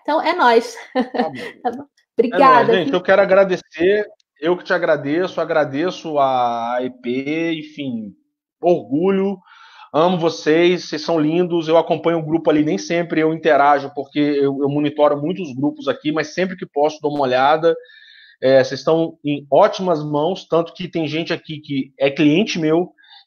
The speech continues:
Speaker 2: e a primeira coisa que eu falo quando começa a me perguntar, "Você sabe disso?" Eu falo,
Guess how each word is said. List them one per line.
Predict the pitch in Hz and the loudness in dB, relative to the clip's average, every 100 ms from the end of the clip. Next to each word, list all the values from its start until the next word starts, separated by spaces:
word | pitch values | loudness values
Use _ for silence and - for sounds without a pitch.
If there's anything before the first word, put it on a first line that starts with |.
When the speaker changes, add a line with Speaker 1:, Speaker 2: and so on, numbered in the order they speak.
| 123 | 0
Speaker 2:
e | 147 147 | 4 6
a | 147 | 4
primeira | 147 151 190 233 | 2 2 4 4
coisa | - 180 175 | 4 2 2
que | 175 | -4
eu | |
falo | 160 - 156 156 | -4 2 4 2
quando | 156 156 | -2 -6
começa | 147 147 151 | -4 -4 -6
a | |
me | 131 | -6
perguntar, | 143 135 131 139 165 | -6 -4 0 4 4
"Você | 170 | 0
sabe | 175 - 269 196 | -6 0 0 0
disso?" | 156 139 | -4 -6
Eu | 139 | -2
falo, | 147 147 | 0 0